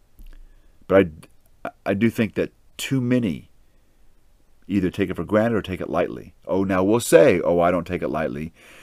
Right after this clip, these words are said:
you know, because we, we get real serious when we talk about it. But I'm not just talking about when we talk about it with other believers. I'm talking about how we, how we live it out. Are we living out the faith?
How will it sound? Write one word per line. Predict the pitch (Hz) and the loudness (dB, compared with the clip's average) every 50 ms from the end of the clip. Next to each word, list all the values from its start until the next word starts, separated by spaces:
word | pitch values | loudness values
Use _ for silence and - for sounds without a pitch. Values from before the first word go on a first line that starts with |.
| - - - - - _ | -20 -20 -20 -20 -20 _
you | - 113 98 | -4 -2 0
know, | 92 87 85 | 2 2 0
because | 85 92 - 101 90 80 | 0 0 0 0 0 0
we, | 80 78 | -2 -6
we | - 101 92 87 | -4 -4 -2 0
get | 101 - | 0 0
real | 82 92 85 85 | 0 0 -2 -2
serious | - - - 143 131 110 87 80 - 92 | -2 0 2 4 6 6 4 2 -2 -4
when | 82 | -6
we | 80 | -6
talk | - - - 117 107 - | -8 -2 0 0 0 0
about | - 71 - - 53 53 | -2 -6 -6 -8 -10 -10
it. | - - - - _ _ _ _ _ _ _ _ _ _ _ - - _ _ _ _ _ - - - _ | -14 -16 -20 -20 _ _ _ _ _ _ _ _ _ _ _ -20 -20 _ _ _ _ _ -20 -20 -18 _
But | - 107 113 | 2 4 6
I'm | 123 127 | 6 6
not | 151 143 85 | 6 4 4
just | 117 - | 2 -2
talking | 131 131 127 | -2 -2 0
about | 110 | 0
when | 98 85 | 0 -2
we | 85 | -4
talk | - - - 117 113 - - | -6 -8 -6 -6 -6 -4 -4
about | 85 82 82 85 | -4 -6 -6 -8
it | - | -10
with | - - 95 | -8 -6 -6
other | 82 76 78 | -6 -6 -6
believers. | 82 85 90 87 82 - - - - - - - - - - - - - - - - - - - _ - | -6 -4 -4 -4 -4 -6 -12 -16 -18 -20 -20 -20 -20 -20 -20 -20 -20 -20 -20 -20 -20 -20 -20 -12 _ 4
I'm | 110 120 | 4 6
talking | 160 165 143 | 6 6 4
about | 123 104 | 4 4
how | 101 92 | 2 2
we, | 82 85 | 0 -2
how | - - 101 92 | -2 -2 0 0
we | 90 87 | 0 0
live | 80 90 95 85 | 0 0 0 0
it | 85 82 | 0 -2
out. | 82 78 62 - - - - _ _ _ _ _ _ _ _ _ _ _ _ _ - | -4 -6 -8 -10 -14 -18 -20 _ _ _ _ _ _ _ _ _ _ _ _ _ 2
Are | 92 107 120 127 | 4 6 6 6
we | 123 120 113 | 6 4 2
living | 95 90 92 95 101 110 107 113 110 - - - - | 0 0 0 2 2 2 2 0 -2 -4 -6 -2 0
out | 101 95 90 67 - - - - | 2 2 2 2 -2 -6 -14 -14
the | 85 76 | -12 -10
faith? | - - 73 60 - - - - - | -6 -6 -6 -6 -8 -12 -20 -20 -20